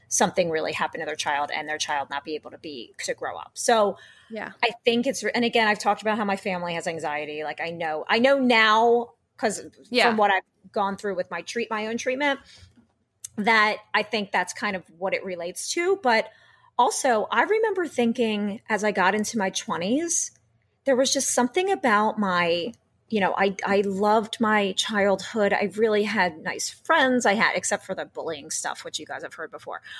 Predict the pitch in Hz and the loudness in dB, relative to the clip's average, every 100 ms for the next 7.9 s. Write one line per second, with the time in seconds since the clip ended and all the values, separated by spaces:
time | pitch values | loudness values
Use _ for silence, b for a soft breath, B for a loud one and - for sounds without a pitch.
0 | B _ 285 269 202 - _ 466 440 453 | B _ 4 6 4 -6 _ 2 4 4
1 | 453 339 247 240 254 240 226 202 - 254 | 4 2 2 2 2 2 2 0 2 2
2 | 247 240 - 226 208 196 190 180 b b | 2 0 -2 -2 2 2 2 -2 b b
3 | b - 214 208 226 226 - 208 226 220 | b -4 0 2 2 2 0 2 2 0
4 | - 220 - 214 208 208 185 196 196 196 | 0 -2 -2 0 0 0 -2 -2 0 2
5 | 190 180 _ - 226 208 214 208 208 196 | 0 -2 _ -2 0 2 2 2 4 2
6 | 190 - 214 185 190 185 170 170 B B | 0 -4 -4 0 0 -2 -4 -8 B B
7 | B B 208 196 226 220 214 208 - | B B -6 2 4 4 2 -2 -4